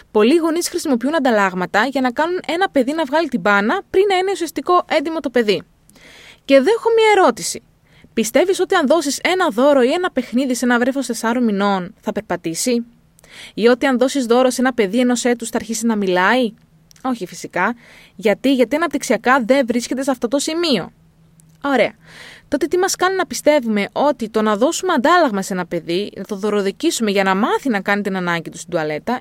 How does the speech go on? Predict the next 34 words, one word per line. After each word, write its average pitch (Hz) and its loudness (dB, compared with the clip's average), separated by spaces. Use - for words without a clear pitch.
είναι 302 -4
καλή 277 -2
ιδέα; 190 -2
Αν 311 2
σου - -6
πω 349 2
ότι 381 2
θα 349 -8
σου 247 -6
δώσω 285 0
εκατόν 320 0
ευρώ 269 2
αν 277 0
βγάλεις 302 0
φτερά 226 0
αυτή 285 -2
τη 285 -4
στιγμή, 214 0
θα 220 -8
τα 208 -4
καταφέρεις; 185 0
Όχι, 339 0
γιατί 214 -2
δεν 277 0
μπορείς. 285 0
Η 226 2
μετάβαση 226 2
από 254 0
την 240 -2
μπάνα 214 4
στην 220 -8
τουαλέτα 202 -2
είναι 247 0
δεξιότητα 247 0